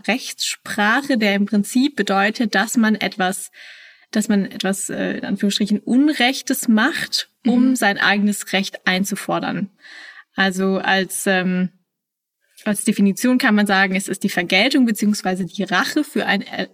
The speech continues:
Speaker 1: erlittenes Unrecht von dem oder der Betroffenen, die allerdings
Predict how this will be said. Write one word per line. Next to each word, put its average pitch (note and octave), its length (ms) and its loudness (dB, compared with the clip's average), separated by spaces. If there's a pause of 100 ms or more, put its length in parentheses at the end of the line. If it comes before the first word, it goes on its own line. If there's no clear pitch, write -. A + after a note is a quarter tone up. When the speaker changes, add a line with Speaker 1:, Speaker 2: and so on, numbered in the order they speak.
(160)
Speaker 1:
erlittenes F#3+ 460 -2
Unrecht C#4+ 800 0 (560)
von G#3+ 400 2
dem G#3+ 200 2
oder F#3+ 140 0
der F3+ 140 -2
Betroffenen, A#3+ 640 0 (420)
die B3 280 4
allerdings G#3+ 840 2